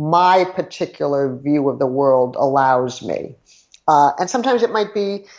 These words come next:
taking a view of yourself, you know, like if you have people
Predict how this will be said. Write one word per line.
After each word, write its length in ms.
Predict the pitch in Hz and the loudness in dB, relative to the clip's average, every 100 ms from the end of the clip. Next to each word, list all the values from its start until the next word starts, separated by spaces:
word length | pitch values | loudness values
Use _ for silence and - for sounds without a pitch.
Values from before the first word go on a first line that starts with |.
| _ _ _ _ _ _ - | _ _ _ _ _ _ -4
taking 380 | 214 208 202 | -2 -2 -4
a 60 | 185 | -2
view 380 | 165 185 190 175 | -2 0 0 2
of 160 | 170 | -2
yourself, 1040 | 160 160 156 - - - - - - - _ _ _ _ _ | -2 -2 -2 -6 -2 0 0 -2 -16 -20 _ _ _ _ _
you 100 | 156 | -6
know, 280 | 151 151 170 | -2 0 0
like 280 | 165 151 156 | 0 -2 -4
if 140 | 139 | -8
you 140 | 165 185 | 0 2
have 220 | 165 - | 2 -2
people 680 | 165 151 160 156 156 - | -6 -2 0 2 0 -4